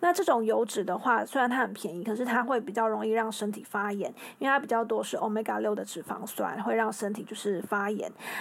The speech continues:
那对身体来说是比较没有好处的，所以我会建议大家就是偶尔呃，你可以自己准备，比如说，如果你都外食的话，你就可以自己准备一些，呃，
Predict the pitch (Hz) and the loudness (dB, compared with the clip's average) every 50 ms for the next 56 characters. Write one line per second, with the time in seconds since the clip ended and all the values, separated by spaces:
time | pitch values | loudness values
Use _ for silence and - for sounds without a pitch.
0 | - - - 226 220 220 220 220 214 208 247 240 247 - 247 233 214 - 240 220 | -10 -4 0 2 4 4 4 2 2 4 4 4 4 2 2 0 0 0 0 -2
1 | - 226 226 - 240 214 - - - 240 247 254 240 220 214 214 - - - - | -2 -4 -2 -2 -4 -4 -4 0 2 4 4 4 2 0 -2 -2 -4 -4 -6 -6
2 | - - 277 233 214 - 175 - - - - - - - - - - 302 262 247 | -2 0 0 0 2 0 -2 -2 -4 -6 -14 -20 -20 -18 -2 4 6 8 8 8
3 | 269 285 247 - 277 262 254 247 240 247 240 220 233 233 226 214 240 233 247 - | 8 6 4 4 4 2 4 4 4 4 4 4 2 2 2 0 0 -2 0 0
4 | - 214 214 220 214 208 202 - - 214 208 208 208 233 269 254 247 208 - 254 | 2 2 2 2 2 2 0 -2 -2 -4 -4 -2 0 2 2 2 2 0 -2 -4
5 | 254 226 208 - 185 156 196 220 214 214 208 202 208 - - - 196 196 202 - | -4 -4 -2 -2 -4 -2 0 0 2 2 2 0 -2 -6 -6 -4 -4 -4 -2 0
6 | 220 214 214 202 214 247 240 311 262 214 214 226 226 254 254 - 156 - - - | 0 2 2 2 0 2 2 2 2 4 2 2 4 4 4 4 2 0 -4 -4
7 | 156 156 170 - - - - - - - - - - - - 247 226 311 339 - | -4 -6 -4 0 0 0 0 0 -4 -10 -14 -16 -14 -6 -2 4 4 4 6 6
8 | 339 262 240 - 302 269 247 214 208 - 151 202 208 226 220 226 214 - 226 214 | 6 4 4 4 2 0 0 0 0 -2 -2 0 2 2 2 0 0 0 2 2
9 | 214 208 208 233 - - - - - 196 190 180 175 170 233 | 2 2 0 -2 -6 -14 -20 -8 -4 -2 0 0 0 -2 -4